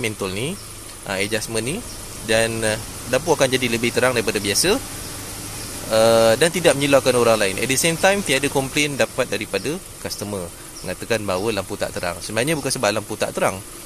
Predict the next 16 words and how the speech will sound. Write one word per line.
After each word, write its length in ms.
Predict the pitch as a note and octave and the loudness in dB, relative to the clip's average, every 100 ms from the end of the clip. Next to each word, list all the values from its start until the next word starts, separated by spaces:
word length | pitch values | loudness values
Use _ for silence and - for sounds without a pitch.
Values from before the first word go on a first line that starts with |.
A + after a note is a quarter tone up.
| - - - - | -16 -16 -12 -10
tapi 440 | G2+ F3 F3 E3 - | -4 -2 -2 -4 -2
lampu 320 | C3 - E3 | -2 -2 -4
tu 160 | F#3 | -4
terlalu 280 | F3 F3 F3 F#3 | 2 2 2 -2
tinggi 280 | F3+ G2+ D#2+ - - | -4 -6 -10 -14 -8
menyebabkan 400 | A#2+ C3 B2 C#3+ | -4 0 0 -2
dia 120 | C#3 | -4
tak 160 | - - | -4 -6
terang. 200 | F2+ F2 F2+ | -6 -6 -8
Sepatutnya 440 | - B2+ D3+ D3+ C#3+ | -4 -2 -2 -2 0
rendah 240 | D3 A#2 | 2 0
lagi 320 | A2+ F#2+ - - - - - - | 0 -8 -12 -16 -16 -16 -8 -2
dan 160 | B2+ C3 | -2 0
tidak 240 | B2+ A#2 | 0 0
menyilaukan 400 | A#2+ A2 G2+ - | 0 -2 -2 -4
orang. 280 | F2+ - | -10 -12